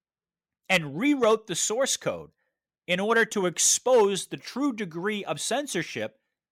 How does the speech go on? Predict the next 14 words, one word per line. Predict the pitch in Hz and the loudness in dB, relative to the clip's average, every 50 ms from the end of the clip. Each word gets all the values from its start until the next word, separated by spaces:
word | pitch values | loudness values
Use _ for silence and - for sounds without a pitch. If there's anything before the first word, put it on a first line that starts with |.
| _ _ _ _ _ _ _ _ - | _ _ _ _ _ _ _ _ 2
as | 196 196 151 165 | 2 2 2 2
well | 196 - 269 247 220 | 2 2 4 4 2
as | 202 165 | 0 -2
the | 165 196 196 | -2 0 -2
agenda | 175 156 123 135 185 254 277 254 220 196 | -2 -2 -2 -2 -2 -2 2 4 4 4
of | - 180 - 190 | 6 4 2 2
the | 202 190 190 | 0 0 0
enemy | 214 247 220 202 190 190 | 0 0 0 -2 -4 -2
to | - 175 | -4 -6
demonize | 143 127 - 196 277 302 294 220 170 156 147 151 165 175 - - _ _ _ _ _ _ _ - | -6 -6 -8 -8 -6 -4 -2 0 2 4 4 4 2 2 -2 -6 _ _ _ _ _ _ _ 0
those | 135 151 180 175 | 2 2 4 4
speaking | - - - - 135 127 - 165 165 | 4 2 2 0 -2 -4 -4 -8 -10
the | 175 170 | -10 -8
truth? | - - 277 226 113 - | -8 -6 -6 -6 -6 -8